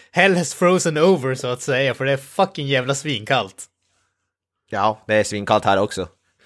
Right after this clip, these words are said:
Speaker 2: Fan, vi hade, för, för förra veckan och då var det typ så här minus trettio-ish nästan här, tror jag
Speaker 1: Ja,
Speaker 2: vi hade.
Speaker 1: alltså, vi, vi, vi har inte var-, varit riktigt så långt ner, vi är ju lite längre söderut, men alltså,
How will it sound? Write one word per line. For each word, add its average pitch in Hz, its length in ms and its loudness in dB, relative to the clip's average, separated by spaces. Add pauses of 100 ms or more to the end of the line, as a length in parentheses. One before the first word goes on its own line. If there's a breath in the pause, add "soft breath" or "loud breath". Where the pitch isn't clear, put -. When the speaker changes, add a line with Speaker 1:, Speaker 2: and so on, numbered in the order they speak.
(380 soft breath)
Speaker 2:
Fan, 113 220 2
vi 110 60 2
hade, 120 400 4
för, 135 160 4
för 127 120 -6
förra 123 340 4
veckan 113 240 2
och 107 60 -2
då 104 100 2
var 104 100 2
det 101 60 0
typ 95 100 -10
så - 80 -6
här 92 60 -4
minus 92 400 -10
trettio-ish 107 960 -4
nästan 117 260 -10
här, 120 120 -8 (140)
tror 131 140 -6
jag - 20 0
Speaker 1:
Ja, 127 60 0
Speaker 2:
vi 123 60 -2
hade. 117 300 -6
Speaker 1:
alltså, 127 280 0
vi, 180 80 4
vi, 190 180 6
vi 196 120 2
har 196 120 6
inte 151 180 -2
var-, 175 160 4
varit 170 220 4
riktigt 160 300 -4
så 170 220 0
långt 127 300 -4
ner, 127 180 0
vi 135 80 -2
är 151 40 2
ju 147 80 0
lite 143 200 -4
längre 123 280 -6
söderut, 131 640 -4
men 120 140 -6
alltså, 123 280 -4